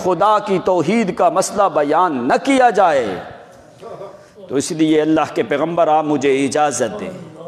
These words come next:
یہاں پہ ابو بکر صدیق نے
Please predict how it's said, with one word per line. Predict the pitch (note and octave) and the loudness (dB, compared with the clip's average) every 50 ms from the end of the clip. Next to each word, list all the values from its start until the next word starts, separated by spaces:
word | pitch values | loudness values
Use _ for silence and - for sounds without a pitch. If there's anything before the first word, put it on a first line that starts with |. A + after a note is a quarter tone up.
| F#3 F#3+ F#3 - - - - - - _ - F#3+ - G3+ | -14 -14 -14 -16 -18 -20 -20 -20 -20 _ -20 -20 -20 -8
یہاں | G#3 D#3 F#3 E3+ - F#3 F#3 F3 | -4 -2 -2 0 2 0 0 2
پہ | - F3 E3 | 2 2 2
ابو | D#3+ D3+ F3 F3 D#3+ | 2 4 2 2 2
بکر | D#3+ D#3+ - F3 D#3+ D3 | 0 -2 0 -2 -2 -2
صدیق | - - D#3+ D3 A#2+ A#2+ E3 E3+ E3 D#3 - | 0 -2 -2 -2 0 2 2 2 2 0 -2
نے | D3 C3+ C#3 C3+ | -2 0 0 0